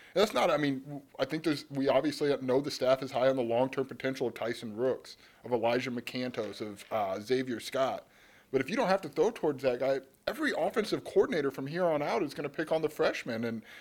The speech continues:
and that's just the reality of, of not having the depth there. Could they have hit the portal harder?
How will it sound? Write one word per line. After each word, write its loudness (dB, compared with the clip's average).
and 0
that's 8
just -4
the 0
reality 8
of, 2
of -2
not 0
having 2
the -6
depth 0
there. 2
Could 2
they 2
have 2
hit 2
the -4
portal 2
harder? 4